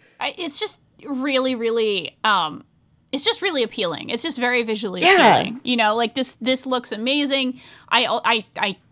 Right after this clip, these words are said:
Speaker 1: know far less probably, uh, than, than you do, certainly, about Luchador, uh, this whole kind of world, but I, I look at this and I'm like, "I would love to watch this.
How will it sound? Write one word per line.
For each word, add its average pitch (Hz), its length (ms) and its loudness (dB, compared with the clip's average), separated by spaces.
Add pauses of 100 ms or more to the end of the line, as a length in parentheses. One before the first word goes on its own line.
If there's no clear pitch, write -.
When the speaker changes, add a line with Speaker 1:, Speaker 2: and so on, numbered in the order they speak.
(280)
Speaker 1:
know 208 300 -2 (140)
far 208 400 0 (140)
less 208 240 -2
probably, 202 460 -6 (100)
uh, 180 180 -6
than, 190 300 -10 (320)
than 202 160 -6
you 220 120 -6
do, 202 160 -8
certainly, 196 340 -8
about 185 180 -6
Luchador, 226 400 -4 (880)
uh, - 140 -4 (960)
this 240 180 -2
whole 233 180 -2
kind 196 220 -2
of 190 100 -4
world, 247 320 2
but 285 260 -2 (140)
I, 160 240 0
I 220 480 4
look 226 160 -2
at 202 100 -8
this 226 240 0
and 202 140 -6
I'm 202 120 -4
like, 190 200 -4
"I 202 120 -2
would 196 160 -8
love 190 160 -2
to 202 100 -8
watch 196 260 -4
this. - 320 -16